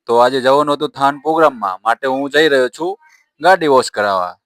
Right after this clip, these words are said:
તો ગાડી વોશ કરાવવા જઈ રહ્યો છું. આ છે મારા ભાઈબંધનું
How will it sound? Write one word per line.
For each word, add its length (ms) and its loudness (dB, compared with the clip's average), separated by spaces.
તો 80 -14
ગાડી 220 -4
વોશ 220 -4
કરાવવા 240 -2
જઈ 180 -6
રહ્યો 180 -4
છું. 240 -16
આ 100 6
છે 160 -2
મારા 300 6
ભાઈબંધનું 560 0